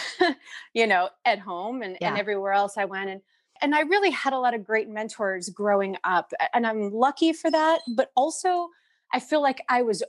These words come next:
Speaker 1: open to that. When I left Ohio, I moved to Arizona.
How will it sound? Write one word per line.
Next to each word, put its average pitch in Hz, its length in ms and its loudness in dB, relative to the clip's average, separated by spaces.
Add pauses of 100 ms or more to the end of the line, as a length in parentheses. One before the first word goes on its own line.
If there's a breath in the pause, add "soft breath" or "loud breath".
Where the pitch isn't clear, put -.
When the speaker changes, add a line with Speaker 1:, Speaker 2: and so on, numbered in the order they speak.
(200)
Speaker 1:
open 190 420 0
to 160 140 -6
that. 110 280 -4 (340)
When 254 260 0
I 240 180 4
left 240 420 2
Ohio, 330 560 2
I 233 140 2
moved 220 360 -6
to 240 140 -8
Arizona. 294 920 -2